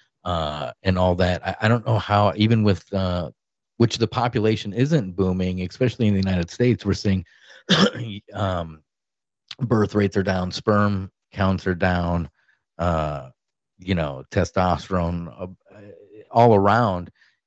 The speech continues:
I just, the, the numbers, it just seems like it's, it's, it'll be, it's pretty easy to keep us lower. And see, you, you always bring it around to the planet,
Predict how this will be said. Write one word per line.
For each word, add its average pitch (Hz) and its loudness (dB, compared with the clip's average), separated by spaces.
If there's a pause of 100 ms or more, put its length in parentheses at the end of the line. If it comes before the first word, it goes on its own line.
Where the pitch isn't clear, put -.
(280)
I 104 0
just, 104 -4
the, 101 -2
the 95 -2
numbers, 107 2
it 101 -4
just 101 -8
seems 131 0
like 110 2
it's, 98 -4
it's, 101 -10
it'll 95 -2
be, 95 0 (300)
it's 101 -6
pretty 139 2 (120)
easy 117 0
to 90 -4
keep 98 -8
us 87 -2 (260)
lower. 95 0 (480)
And 101 -2
see, - -4
you, 117 2
you 107 -2
always 107 4
bring 98 -6
it 87 -4
around 90 -2 (160)
to 85 -2
the 87 -4
planet, 92 0